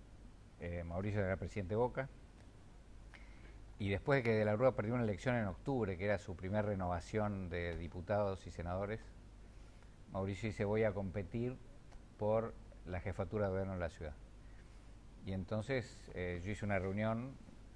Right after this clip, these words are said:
eh, con gente que había militado conmigo en política antes,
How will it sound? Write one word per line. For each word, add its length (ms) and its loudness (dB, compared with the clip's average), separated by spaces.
eh, 180 -6
con 440 -6
gente 720 -2
que 200 0
había 240 2
militado 380 0
conmigo 320 0
en 60 -4
política 480 0
antes, 400 -4